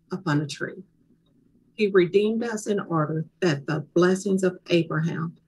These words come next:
might come upon the Gentiles through Christ Jesus, so that by faith we might receive the promise of the Spirit. So, to me, that sums it up right there, that he came and redeemed us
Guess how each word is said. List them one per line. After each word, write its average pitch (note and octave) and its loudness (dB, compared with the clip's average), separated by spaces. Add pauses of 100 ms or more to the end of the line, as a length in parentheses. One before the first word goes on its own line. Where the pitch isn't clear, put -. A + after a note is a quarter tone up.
(240)
might F3 2
come F3+ 4
upon F#3+ 0
the F#3+ 4
Gentiles E3 -2
through - -6
Christ D3 0
Jesus, - -6 (280)
so F#3 4
that - 0 (160)
by D#3+ 4
faith G3 -2 (120)
we F3 6
might E3 2
receive D#3+ -4 (120)
the D3+ -4
promise D3+ 0
of D3+ -8
the D#3 -6
Spirit. - -6 (1000)
So, - 0 (600)
to F#3+ 4
me, G3 6
that G3 -2
sums G#3 0
it D#3+ 2
up - -2
right E3+ 2
there, D3+ 0
that D3+ 0
he F#3+ -2
came E3+ 2
and D#3 -2
redeemed D3+ 4
us - -12